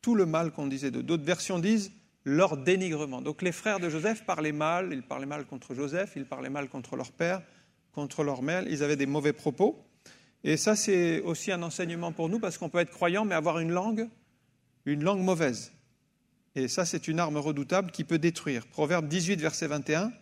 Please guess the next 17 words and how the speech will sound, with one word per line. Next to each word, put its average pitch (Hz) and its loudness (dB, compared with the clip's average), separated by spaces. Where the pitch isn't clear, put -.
La 151 6
mort 202 6
et 190 8
la 185 8
vie 220 6
sont 196 -2
au 175 0
pouvoir 196 2
de 185 0
la 160 0
langue. 131 -2
Quiconque - -2
l'aime 190 4
en 160 -2
mangera 156 -2
les 139 -2
fruits. » - -16